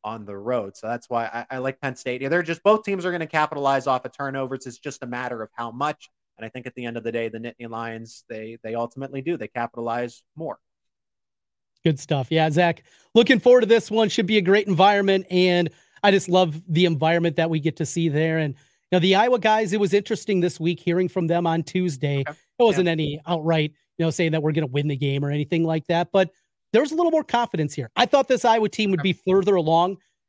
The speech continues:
Speaker 2: at three and oh. Yes, they're undefeated, but I thought they'd be further along than they are at this point. But there was confidence. They're going out there to win a football game. They have history on their side. It, it's happened before with this football program. I just think this Penn State team, boy, the talent's gonna be fun one Saturday night.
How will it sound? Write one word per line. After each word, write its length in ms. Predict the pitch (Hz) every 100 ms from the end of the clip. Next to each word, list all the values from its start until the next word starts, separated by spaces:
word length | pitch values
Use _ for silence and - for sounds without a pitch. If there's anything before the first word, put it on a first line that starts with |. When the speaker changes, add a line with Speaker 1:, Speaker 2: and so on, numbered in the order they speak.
| _
Speaker 2:
at 160 | 160 170
three 260 | 180 185
and 100 | 175
oh. 100 | 170
Yes, 280 | 170 165 160
they're 140 | 175 170
undefeated, 540 | 170 160 160 160 151
but 140 | 165 -
I 100 | 208
thought 240 | 220 220
they'd 140 | 214 170
be 120 | 190
further 320 | - 185 180
along 320 | 180 156 170
than 140 | 160 170
they 140 | 160
are 160 | 156 165
at 180 | 151 156
this 180 | 170 160
point. 360 | - 170 175 175
But 200 | 175 175 - _ _ -
there 80 | 233
was 100 | -
confidence. 460 | 254 254 160 120
They're 100 | 190
going 220 | 196 240
out 140 | 226 226
there 120 | 233
to 60 | 220
win 140 | 214
a 40 | 247
football 420 | 226 220 220 208
game. 340 | 202 208 208
They 200 | 175 165 - _ _
have 160 | 208 165
history 420 | 214 220 220 214
on 140 | 196
their 120 | 208 202
side. 320 | 196 196 185
It, 120 | 196
it's 140 | 185 -
happened 320 | 185 190 208
before 260 | 185 202 196
with 120 | 185
this 160 | 190 -
football 340 | 190 - 180
program. 580 | 170 180 175 175 165 160 - _ _ 170
I 40 |
just 120 | 170
think 140 | 180 156
this 140 | 165
Penn 180 | - 165
State 300 | - 156 -
team, 260 | 160 147 - _ _ -
boy, 160 | 156
the 80 | 143
talent's 380 | - 151 131 -
gonna 100 | 208
be 100 | 226
fun 200 | 233 196
one 120 | 156
Saturday 300 | 160 151 143
night. 240 | 135 120